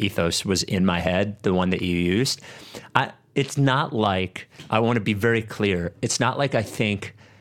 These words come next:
they were like, they made a call on Scott O'Neil's bat phone and were like, "All right, <laughs> Simmons looks like he's hurt. He can get through the game. I know season ticket packages went out.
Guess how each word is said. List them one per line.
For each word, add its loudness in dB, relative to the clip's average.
they 2
were 4
like, 0
they 0
made 2
a -2
call 0
on -4
Scott 0
O'Neil's 0
bat -2
phone -2
and 0
were 2
like, 0
"All 4
right, 2
<laughs> -6
Simmons 4
looks 0
like 2
he's 0
hurt. 2
He 0
can 4
get 4
through 4
the 4
game. 0
I 0
know 4
season 2
ticket 0
packages 0
went 2
out. 0